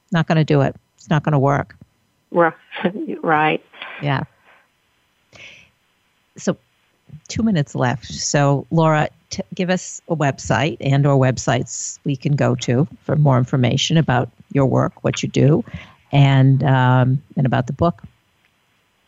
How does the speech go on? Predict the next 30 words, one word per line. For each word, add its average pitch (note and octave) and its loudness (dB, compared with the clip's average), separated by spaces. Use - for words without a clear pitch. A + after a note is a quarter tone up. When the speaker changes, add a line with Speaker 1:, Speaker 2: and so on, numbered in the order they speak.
Speaker 2:
Okay. A3+ 0
Um, F3+ 2
my F3 2
website F3 2
is D#3+ 0
laura E3 4
whitfield D3+ 0
dot D#3 0
com, D3+ 2
L E3 4
A D#3+ 4
U D3+ 2
R E3 4
A D#3 4
W E3+ 4
H D#3+ 0
I E3 2
T D3 0
F D3+ 0
I D3+ 2
E D3+ 2
L D#3 4
D D3 0
dot - 0
com. D3+ 0
And D3+ 4
I D#3 4
have D#3 2
links D3+ 2
there D3 4